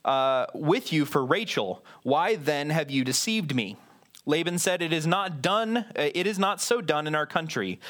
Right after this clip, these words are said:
to give the younger before the firstborn." "Complete the week of this one," the wedding week of this one, "and we will give you the other also in return for serving me another seven years."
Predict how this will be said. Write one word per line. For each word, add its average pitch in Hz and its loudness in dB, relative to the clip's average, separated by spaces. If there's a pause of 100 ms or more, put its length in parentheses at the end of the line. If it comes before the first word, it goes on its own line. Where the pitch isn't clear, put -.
(160)
to 151 2
give 139 0
the 135 2
younger 208 0
before 156 0
the 147 -2
firstborn." 95 -4 (1800)
"Complete 175 -2
the 180 4
week 196 0
of 160 -2
this 185 -2
one," 131 -2
the 135 2
wedding 127 0
week 110 -4 (800)
of 139 0
this 151 0
one, 123 0
"and 147 0
we 185 2
will 180 4
give 180 2
you 196 0
the 160 0
other 160 2 (360)
also 156 2
in 147 0
return 151 0
for 156 0
serving 165 0
me 120 -2 (300)
another 113 0
seven 101 0
years." 98 -2